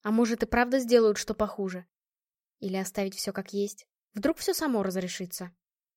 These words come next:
«Кстати, я привезла твою сумку. Она в мобиле. Отдам после экзамена», —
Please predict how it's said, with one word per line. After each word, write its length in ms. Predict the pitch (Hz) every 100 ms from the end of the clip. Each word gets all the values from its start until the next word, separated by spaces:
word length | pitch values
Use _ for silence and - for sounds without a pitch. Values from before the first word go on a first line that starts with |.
| _ _ _ -
«Кстати, 400 | - 320 320 285
я 300 | 262 254 294
привезла 400 | 311 302 302 311
твою 240 | 330 320
сумку. 400 | 330 302 208 185 _ _ _
Она 200 | 254 277
в 40 | 277
мобиле. 480 | 311 254 196 180 - -
Отдам 300 | 269 330 330
после 320 | 302 - 233
экзамена», — 540 | 196 202 202 202 196